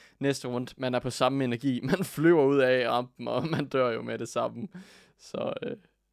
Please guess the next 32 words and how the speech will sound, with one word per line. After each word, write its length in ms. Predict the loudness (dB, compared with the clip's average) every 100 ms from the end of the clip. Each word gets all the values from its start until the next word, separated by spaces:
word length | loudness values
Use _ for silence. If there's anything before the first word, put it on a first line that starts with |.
| _ _ -16
ja, 80 | -12 -10 -2
det 120 | -2
er 40 |
nogle 160 | 0 -2
ting, 200 | -2 -2
der 100 | 0
man 140 | 0
lige 100 | -2
skal 160 | -4 -6
huske 240 | -6 -8
der, 140 | -6 -4
at, 260 | -4 -6
øh, 140 | -6 -6 -10 -20 _ _ -14
øh, 180 | -12 -2
hvornår 280 | 2 4 4
det 100 | 2
er, 40 |
man 120 | -2
skal 160 | -6 -8
bruge 160 | -6
pauserne 520 | -6 -4 -4 -4 -8 -6
også. 260 | -8 -8
Og, 280 | -10 -10 -10
og 140 | -4 -2
jeg 100 | -2
synes 180 | -2 0
faktisk 220 | 2 2
også, 140 | -2 -2
det 120 | -2
er 40 |
rigtig, 340 | -2 -4 -8 -8 _ _ _ _
øh, 100 | -12